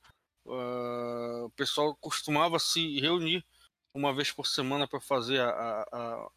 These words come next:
um campeonato, fazer um, um, uma troca de figurinha. Sempre a gente tava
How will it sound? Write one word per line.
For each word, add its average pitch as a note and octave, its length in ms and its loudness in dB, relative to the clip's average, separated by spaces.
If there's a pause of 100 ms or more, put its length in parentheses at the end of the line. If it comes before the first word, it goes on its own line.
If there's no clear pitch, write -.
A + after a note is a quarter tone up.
(320)
um F#3+ 60 -6
campeonato, E3+ 1080 4
fazer D#3 380 2
um, D#3+ 280 -2 (640)
um, C#3 480 -10 (460)
uma C#3 140 0
troca D#3 280 -2
de C#3+ 60 -4
figurinha. D3 960 0
Sempre F#3 960 -2
a E3+ 40 4
gente E3 220 -4
tava D#3 600 4